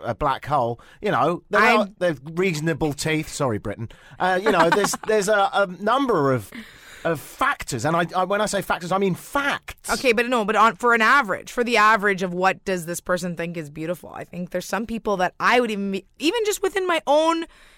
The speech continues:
Speaker 2: experience of, like, "I think this man is good looking," and a
Speaker 1: Of
Speaker 2: friend of
Speaker 1: course
Speaker 2: mine will
Speaker 1: it's
Speaker 2: be like, "I
Speaker 1: slightly
Speaker 2: don't think he's that,"
Speaker 1: subjective,
Speaker 2: yeah,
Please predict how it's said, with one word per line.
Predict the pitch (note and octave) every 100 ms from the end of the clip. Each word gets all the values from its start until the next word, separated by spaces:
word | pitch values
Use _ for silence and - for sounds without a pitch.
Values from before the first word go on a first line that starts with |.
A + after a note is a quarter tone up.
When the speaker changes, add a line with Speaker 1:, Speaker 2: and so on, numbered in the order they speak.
| -
Speaker 2:
experience | C4+ - - D4 D#4+ C4+
of, | B3
like, | A#3
"I | A3 B3
think | C4 A#3
this | B3+
man | A#3+ A#3+ A3+
is | G3
good | B3+ B3
looking," | B3 B3 B3 A#3+
and | G#3+
a |
Speaker 1:
Of | G#3+
Speaker 2:
friend | B3
of | C4+
Speaker 1:
course | B3+
Speaker 2:
mine | B3 C4
will |
Speaker 1:
it's | B3
Speaker 2:
be | C4
like, | C4
"I | G3+
Speaker 1:
slightly | C4
Speaker 2:
don't | C#4+ D#4+
think | E4+ D#4
he's | D#4 D4+
that," |
Speaker 1:
subjective, | D4+ A4+
Speaker 2:
yeah, | D5+ D5+